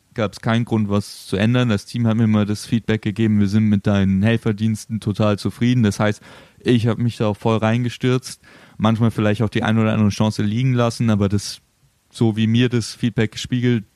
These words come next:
wurde, war das genau das, was erwartet wurde. Das hat einfach,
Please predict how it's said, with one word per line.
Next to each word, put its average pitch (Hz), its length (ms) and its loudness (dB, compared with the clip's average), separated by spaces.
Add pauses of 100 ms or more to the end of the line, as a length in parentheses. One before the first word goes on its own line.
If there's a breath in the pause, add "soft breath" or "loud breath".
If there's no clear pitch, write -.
(140)
wurde, 110 440 2
war 104 120 2
das 104 200 -4
genau 104 260 0
das, 107 360 -4
was 101 200 -4
erwartet 104 460 -2
wurde. 101 260 2
Das 98 160 -4
hat 104 140 -2
einfach, 98 320 -2